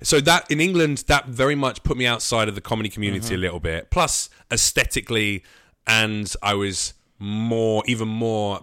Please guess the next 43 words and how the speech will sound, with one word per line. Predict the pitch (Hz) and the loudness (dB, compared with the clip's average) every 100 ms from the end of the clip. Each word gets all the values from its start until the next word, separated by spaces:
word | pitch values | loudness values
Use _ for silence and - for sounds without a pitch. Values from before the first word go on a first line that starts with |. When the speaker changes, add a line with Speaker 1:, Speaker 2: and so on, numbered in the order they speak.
| 90 | -4
Speaker 1:
bolshy | 113 104 98 110 | 0 0 0 -2
and | 101 101 | -2 -4
definitely | 110 - 101 | -8 -6 -6
a | 101 | -6
little | 101 104 | -6 -4
arrogant | 104 98 98 92 | -2 -2 -6 -4
back | 92 92 | -6 -4
then. | 90 85 | -4 -2
So | - 101 | -2 -2
Speaker 2:
What | 92 | -2
was | 143 | -6
that | 160 | -4
Speaker 1:
I | |
Speaker 2:
word | 170 | -4
you | 170 | -2
used | 101 | -4
Speaker 1:
think | 92 | -6
Speaker 2:
for | 185 | -12
that? | 202 _ - _ | -14 _ -20 _
Speaker 1:
bolshy. | 123 117 104 101 85 82 | 2 2 -2 -6 -8 -6
Uh, | 90 90 | -2 0
Speaker 2:
What | 90 | -2
the | 87 | -4
fuck | 160 - | -10 -14
is | 156 | -12
that? | 180 | 0
Speaker 1:
bolshy | 190 190 | 0 2
is | 170 | 0
like | 143 127 | 0 2
a, | 131 127 | 2 2
a | 143 | 2
sort | 180 147 | 2 2
of | 139 | 2
a, | 123 | 2
an | 127 | 2
overconfidence, | 139 127 120 127 117 110 101 95 92 | 0 0 -4 -6 -6 -4 -4 -4 -6
a | |
bit, | 113 135 | -2 0
a | 135 | 0
bit | 127 135 | -2 -4
of | |
a | 135 | -6
big | 117 147 123 | -4 -6 -6